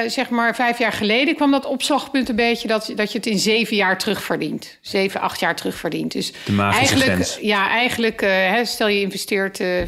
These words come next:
Speaker 1: vijfduizend euro en een set zonnepanelen en dan verdien je dat zo in, nou ja, vijf tot zeven jaar terug.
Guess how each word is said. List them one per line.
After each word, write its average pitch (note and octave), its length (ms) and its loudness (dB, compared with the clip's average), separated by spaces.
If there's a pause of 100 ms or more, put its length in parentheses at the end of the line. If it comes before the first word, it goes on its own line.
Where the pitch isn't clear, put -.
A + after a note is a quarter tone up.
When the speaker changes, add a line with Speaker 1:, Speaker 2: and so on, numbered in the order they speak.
Speaker 1:
vijfduizend F3+ 500 0
euro G#3 360 2
en G3 80 -2
een F3+ 60 -6
set F3+ 240 -4
zonnepanelen F#3 680 -2 (360)
en G3+ 120 -2
dan G3 100 2
verdien G3+ 280 -2
je G3 80 2
dat F3+ 160 0
zo F3+ 320 2
in, E3+ 340 -4
nou D#3+ 180 -6
ja, D#3 140 -8
vijf F3+ 260 -4
tot F3+ 180 -8
zeven F3 360 -2
jaar D#3 180 -2
terug. - 500 -4